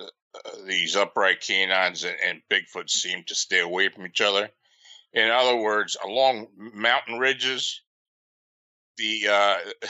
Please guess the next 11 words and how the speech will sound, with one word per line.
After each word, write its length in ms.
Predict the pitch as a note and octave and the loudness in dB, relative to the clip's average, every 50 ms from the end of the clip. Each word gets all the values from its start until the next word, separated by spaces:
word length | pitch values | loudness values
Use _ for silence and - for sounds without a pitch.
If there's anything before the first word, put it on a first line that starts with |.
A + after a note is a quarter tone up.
| - - - | -12 -14 -16
<laughs> 80 | C3+ | -12
the 200 | G#2+ - B2+ B2+ | -8 -4 0 0
upright 460 | E3+ F3 - - - C#3+ C#3+ C3+ C#3 - | 0 0 0 -2 0 2 2 2 0 0
canines 460 | C#3 C3+ C#3 D3 C#3 C3 B2+ A#2+ A2+ | 0 0 2 2 2 2 2 2 0
seem 260 | - C#3 C3 B2 A#2 | -2 -4 -4 -6 -6
to, 60 | G2+ F2 _ _ _ _ _ - B2+ - | -8 -12 _ _ _ _ _ -18 -14 -10
uh, 140 | B2 A2 A2+ A2+ A2+ A#2 - | -10 -8 -10 -10 -12 -14 -6
run 320 | G#2+ A#2 C3+ C#3+ C#3 B2 | 0 2 4 4 4 4
along 320 | A#2+ A#2+ B2 B2+ B2 A#2+ A#2 | 4 4 4 4 4 4 2
the 100 | G#2 G2+ | -2 -2
ridge, 640 | G#2 A#2+ C3 C#3 B2 G#2+ G2+ F2+ F2+ - - - | 0 2 4 4 4 4 2 0 -2 -6 -8 -8